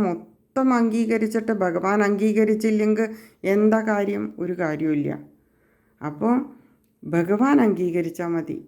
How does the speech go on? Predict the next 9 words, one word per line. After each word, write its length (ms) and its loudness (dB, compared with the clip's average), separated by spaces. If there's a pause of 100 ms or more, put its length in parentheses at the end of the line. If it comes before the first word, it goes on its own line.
ഒരു 140 0
ലോകം 440 2
മൊത്തം 380 0
അംഗീകരിച്ചില്ലെങ്കിലും 1080 0 (420)
ഭഗവാൻ 540 2
അംഗീകരിച്ചാൽ 680 -2
മതി. 280 -12 (480)
അപ്പം 260 -2
നമുക്ക് 300 0